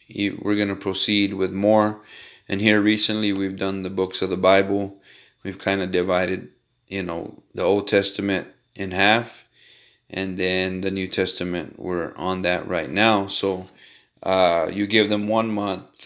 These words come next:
and so this, that's the Scripture Challenge. And so, uh, you even give them some time, if you got extra time or time at the beginning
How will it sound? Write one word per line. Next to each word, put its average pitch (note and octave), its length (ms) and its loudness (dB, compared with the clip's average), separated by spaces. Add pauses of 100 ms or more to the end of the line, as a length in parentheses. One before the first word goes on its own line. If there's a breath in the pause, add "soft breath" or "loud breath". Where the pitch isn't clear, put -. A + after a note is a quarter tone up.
and F#2 160 -6
so F#2+ 300 2
this, F#2+ 160 -4
that's G2+ 340 2
the G2 60 -6
Scripture B2 420 -4
Challenge. F2+ 500 -2
And - 120 -8
so, G2 420 0 (540 loud breath)
uh, F#2 260 2
you G#2 200 2
even G#2+ 380 0
give G#2+ 220 2
them G#2 480 2
some G2 220 -6
time, G#2+ 640 0
if - 160 -14
you G#2 140 -2
got G2 240 4
extra F#2+ 320 -4
time G2 500 -2
or F2+ 240 -8 (560 loud breath)
time G2+ 320 2
at F#2+ 140 -4
the F#2 60 -4
beginning G2+ 760 -2